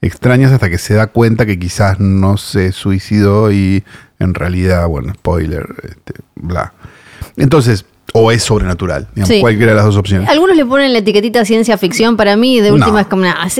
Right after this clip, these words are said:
Speaker 2: como
Speaker 1: Ni
Speaker 2: a-,
Speaker 1: pedo.
Speaker 2: a ciencia apenas expandida, porque también me gustó mucho como el truquito de que no es que él se hace invisible, sino que usa un traje con camaritas
Speaker 1: Exacto.
Speaker 2: y todo eso.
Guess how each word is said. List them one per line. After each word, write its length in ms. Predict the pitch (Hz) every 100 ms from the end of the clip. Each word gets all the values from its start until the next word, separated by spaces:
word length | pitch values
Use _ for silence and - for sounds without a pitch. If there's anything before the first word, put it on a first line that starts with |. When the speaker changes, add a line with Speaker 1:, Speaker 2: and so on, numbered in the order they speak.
| 214
Speaker 2:
como 200 | 233 214
Speaker 1:
Ni 60 |
Speaker 2:
a-, 40 | 202
Speaker 1:
pedo. 180 | - 120
Speaker 2:
a 120 | 151
ciencia 380 | - 269 269 262
apenas 360 | 202 269 262 220
expandida, 720 | 185 - 190 220 226 170 165
porque 680 | 165 170 185 175 165 160 147
también 300 | 196 233 262
me 60 |
gustó 220 | 247 - 233
mucho 300 | 240 254 202
como 320 | 202 196 190
el 140 | 190
truquito 400 | 175 185 220 202
de 100 | 202
que 140 | 180 175
no 120 | 208
es 120 | 185
que 220 | - 196
él 140 | 202 190
se 180 | - 185
hace 240 | 202 -
invisible, 720 | 185 175 175 208 202 196 208
sino 240 | 190 180 170
que 100 | 185
usa 280 | 190 -
un 180 | 185 180
traje 340 | 180 185 - 180
con 200 | 170 165
camaritas 520 | 170 170 170 190 135
Speaker 1:
Exacto. 400 | 185 180 160 165
Speaker 2:
y 80 | 156
todo 160 | 185
eso. 220 | 185 190